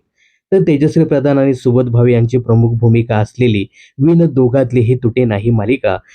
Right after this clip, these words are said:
संध्याकाळी साडेसात वाजता प्रसारित होत असल्या कारणाने, त्यामुळे सध्या साडेसात वाजता प्रसारित होणारी पारू ही मालिका अकरा ऑगस्टपासून संध्याकाळी सात वाजता प्रसारित होणार आहे.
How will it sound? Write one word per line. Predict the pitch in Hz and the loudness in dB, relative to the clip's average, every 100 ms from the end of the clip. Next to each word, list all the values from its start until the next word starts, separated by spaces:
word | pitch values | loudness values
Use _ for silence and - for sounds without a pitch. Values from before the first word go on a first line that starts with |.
| _ - | _ -2
संध्याकाळी | 139 151 143 147 | 0 0 2 0
साडेसात | 139 120 135 131 123 123 | 0 0 0 -2 -4 -2
वाजता | 127 117 127 | -2 0 -2
प्रसारित | 117 113 117 117 120 | -2 -2 0 0 0
होत | 120 | -2
असल्या | 113 - - | -2 -2 -2
कारणाने, | 117 110 127 117 90 _ _ _ _ | -2 0 0 0 -2 _ _ _ _
त्यामुळे | 143 135 143 | -2 0 0
सध्या | 143 123 135 | 0 -2 0
साडेसात | 131 123 123 120 135 127 | 0 0 -2 -2 -4 -2
वाजता | 131 - | -2 -2
प्रसारित | 123 113 - 120 120 | -4 -4 -2 -2 0
होणारी | 110 113 123 110 - _ _ _ _ - | 0 2 2 -2 -6 _ _ _ _ -4
पारू | 123 120 | 0 2
ही | 135 139 | 2 2
मालिका | 117 107 131 104 98 - | 0 0 -2 -4 -6 -6
अकरा | 123 127 | -4 0
ऑगस्टपासून | 120 107 135 - 120 120 101 - _ _ - | 0 0 -2 0 -4 0 -4 -4 _ _ -2
संध्याकाळी | 139 151 143 156 | 0 0 2 0
सात | 151 131 127 | 0 -4 -2
वाजता | 127 107 131 | -2 -2 -2
प्रसारित | 127 113 - 110 117 | -2 -2 -2 -2 0
होणार | 113 110 | 2 2
आहे. | 104 95 | 0 -4